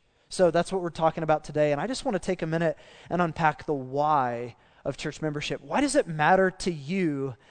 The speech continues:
and to me in twenty eighteen in the culture that we live in? Why does church membership matter? So that's where we're headed, and, uh, I wanna just start by giving you a definition of church membership, 'cause I,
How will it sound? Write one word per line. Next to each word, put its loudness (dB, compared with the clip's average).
and -2
to -4
me -2
in -2
twenty -4
eighteen -6
in -14
the -12
culture -6
that -14
we -12
live -10
in? -18
Why 2
does -2
church -12
membership -6
matter? 2
So 4
that's 2
where 2
we're 0
headed, 2
and, 2
uh, 6
I 4
wanna 2
just -6
start 4
by 0
giving -2
you 0
a 0
definition -2
of 0
church -8
membership, -4
'cause -4
I, 4